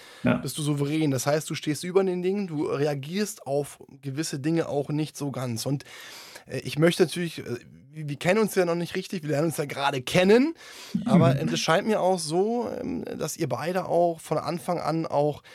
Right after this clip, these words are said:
Speaker 2: sehr, ich sag jetzt mal, gesunde Glaubenssätze, ähm, aus der Kindheit mitgegeben bekommen habt. Also, äh,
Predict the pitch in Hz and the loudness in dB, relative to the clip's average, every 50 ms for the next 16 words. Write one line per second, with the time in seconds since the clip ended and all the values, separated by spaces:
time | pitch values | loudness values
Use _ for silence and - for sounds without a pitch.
0 | - - - _ 117 117 123 143 151 151 160 - - 143 - 151 147 - 156 - | -20 -20 -18 _ -8 -2 2 2 4 4 2 2 -2 -4 -4 -2 -4 -4 -4 -4
1 | 160 147 143 139 139 147 131 135 151 170 180 180 175 156 147 147 131 131 135 135 | -2 -2 -2 -2 -2 -4 0 2 2 2 2 2 2 2 0 0 0 0 0 2
2 | 131 123 127 135 131 135 139 131 117 - 147 135 123 - - - 139 131 120 113 | 4 6 4 4 2 0 -4 -6 -4 -4 -4 -4 -4 -6 -6 -4 -2 -2 -2 -4
3 | 120 - - _ _ _ _ _ _ _ - - - 123 127 123 - - 143 147 | -6 -12 -20 _ _ _ _ _ _ _ -16 -12 -8 -8 -8 -8 -6 -4 -4 -4
4 | - - 151 135 - - 170 175 175 156 - 139 147 147 151 - - 151 156 - | -2 -2 -4 -6 -2 -2 -2 -2 -2 -2 -2 0 0 0 0 -2 -2 -4 -4 -4
5 | - - 147 131 135 139 147 143 139 131 131 127 - - 135 135 113 117 127 123 | -4 -6 -4 -2 0 0 0 0 0 0 0 -2 -2 -2 -2 0 0 0 -2 -2
6 | - - - - 135 127 139 135 - 85 80 95 | -2 -8 -10 -6 -4 -4 -2 -4 -4 -8 -12 -14